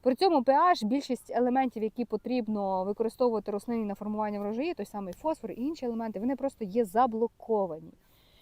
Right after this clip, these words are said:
В мене в ґрунтах від шести до дев'яти з половиною одиниць кальцію. Можливо, це нікому нічого не скаже, а для когось хтось це зрозуміє, що це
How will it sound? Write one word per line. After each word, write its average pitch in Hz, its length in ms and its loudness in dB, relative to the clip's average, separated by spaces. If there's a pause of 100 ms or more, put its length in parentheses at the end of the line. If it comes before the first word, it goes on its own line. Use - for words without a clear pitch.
(1000)
В 202 40 -4
мене 277 520 6
в 226 80 0
ґрунтах 285 720 2
від 240 380 4
шести 302 580 0
до 226 200 6
дев'яти 226 540 4
з - 60 -4
половиною 247 600 2
одиниць 233 440 -2
кальцію. 175 720 -4
Можливо, 294 400 0
це 269 140 -2
нікому 269 340 0
нічого 233 260 -2
не 233 120 -4
скаже, 269 480 2
а 233 140 6
для 214 140 2
когось 294 360 0
хтось - 260 -2
це - 140 -10
зрозуміє, 226 400 -2
що 233 100 -4
це 247 260 2